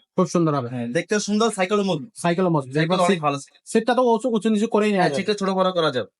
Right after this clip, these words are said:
Speaker 1: একটা
Speaker 2: এগুলা,
Speaker 1: সিট-
Speaker 2: এগুলা ম্যাক্সিমাম আপনার সাত থেকে মনে করেন বারো বছরের বাচ্চারা চালাতে পারে।
Speaker 1: সাত থেকে বারো
Speaker 2: সাত,
Speaker 1: বছর।
Speaker 2: আট, নয়, দশ, এগারো, বারো বছরের বাচ্চারা চালাতে পারে।
Speaker 1: আচ্ছা, একটা চেইন গার্ড
Speaker 2: মানে
Speaker 1: দেয়া আছে।
Speaker 2: সিটটা তো আপনি যা-, একবার ইজি ভাবে ডাউন করতে পারবেন। দেখছেন? অনেক উঁচা করা যাবে, দেখছেন?
Speaker 1: ওয়াও।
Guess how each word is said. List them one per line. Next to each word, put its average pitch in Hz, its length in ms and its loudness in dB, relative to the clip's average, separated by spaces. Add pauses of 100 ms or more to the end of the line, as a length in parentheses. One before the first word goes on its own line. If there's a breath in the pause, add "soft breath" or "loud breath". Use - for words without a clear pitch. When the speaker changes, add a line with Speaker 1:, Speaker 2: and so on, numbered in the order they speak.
Speaker 1:
একটা 156 160 -4
Speaker 2:
এগুলা, 196 260 2
Speaker 1:
সিট- 185 180 -2
Speaker 2:
এগুলা 190 340 0
ম্যাক্সিমাম 196 420 -2
আপনার 190 240 0
সাত - 260 0
থেকে 196 240 -2
মনে 180 180 0
করেন 180 180 -2
বারো 170 220 2
বছরের 180 240 -4
বাচ্চারা 165 280 -2
চালাতে 143 280 -2
পারে। 110 180 -6
Speaker 1:
সাত 190 260 0
থেকে 202 160 0
বারো 175 200 0
Speaker 2:
সাত, 170 100 2
Speaker 1:
বছর। 170 120 -2
Speaker 2:
আট, 170 220 0
নয়, 170 180 0
দশ, 165 280 -2
এগারো, 165 200 -2
বারো 160 180 0
বছরের 165 280 -2
বাচ্চারা 151 280 -2
চালাতে 127 280 -2
পারে। 101 220 -6
Speaker 1:
আচ্ছা, 143 280 -6
একটা 156 300 -4
চেইন 190 240 0
গার্ড 196 140 0
Speaker 2:
মানে 170 40 0
Speaker 1:
দেয়া 196 160 2
আছে। 196 140 -2
Speaker 2:
সিটটা 214 180 0
তো 202 80 -2
আপনি 190 220 -2
যা-, 175 240 0
একবার 185 280 0
ইজি 190 200 0
ভাবে 185 180 0
ডাউন 170 160 4
করতে 143 200 0
পারবেন। 104 200 0 (180)
দেখছেন? 131 340 -2 (400 loud breath)
অনেক 175 200 0
উঁচা 170 160 0
করা 147 180 2
যাবে, 123 140 -2
দেখছেন? 131 280 -4 (400)
Speaker 1:
ওয়াও। 143 260 0